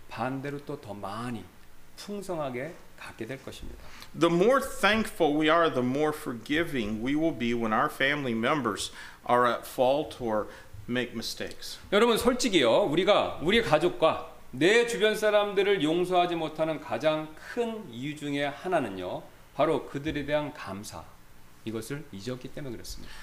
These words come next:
Speaker 2: Frankly, one of the main reasons we can't forgive those around us is because we forgot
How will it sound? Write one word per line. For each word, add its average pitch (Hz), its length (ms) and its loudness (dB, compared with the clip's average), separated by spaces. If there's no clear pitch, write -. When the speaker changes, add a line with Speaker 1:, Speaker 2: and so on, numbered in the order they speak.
Speaker 2:
Frankly, 240 460 4
one 214 160 6
of 185 80 2
the 175 100 4
main 180 240 4
reasons 170 540 0
we 165 120 0
can't 175 280 2
forgive 147 420 0
those 143 280 4
around 143 260 6
us 131 160 2
is 117 160 0
because 131 560 0
we 135 500 -2
forgot 143 840 2